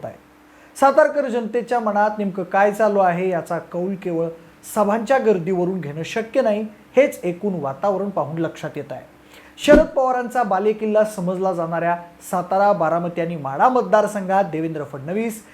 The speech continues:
एकनाथ शिंदे आणि अजित पवारांनी अधिकचा जोर लावून महायुतीचा उमेदवार निवडून आणण्यासाठी प्रयत्नांची पराकाष्ठा केली आहे.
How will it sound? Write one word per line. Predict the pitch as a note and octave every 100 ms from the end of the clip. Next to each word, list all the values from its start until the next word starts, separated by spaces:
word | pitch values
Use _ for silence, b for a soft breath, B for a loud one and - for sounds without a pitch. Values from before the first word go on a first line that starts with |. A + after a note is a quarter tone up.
| B F3
एकनाथ | E3+ E3+ D3+
शिंदे | F3+ E3+ G3 A3 A3 B -
आणि | G3
अजित | - E3+ C#4+ -
पवारांनी | G3 F3+ E3+ F#3+ G3
अधिकचा | D#3+ E3+ - G3
जोर | E3 D#3+ C4
लावून | G#3+ F3 F3+
महायुतीचा | A#2 D#3 A3 A3+ A3 A3+
उमेदवार | E3+ D#3+ E3+ E3
निवडून | C3+ C#3+ A3
आणण्यासाठी | F#3+ D#3 D3+ - D3 F#3
प्रयत्नांची | - D3+ F3+ D#3 C#3 C3+ E3+
पराकाष्ठा | - D3 D3 C3 -
केली | C3+ C#3+
आहे. | C3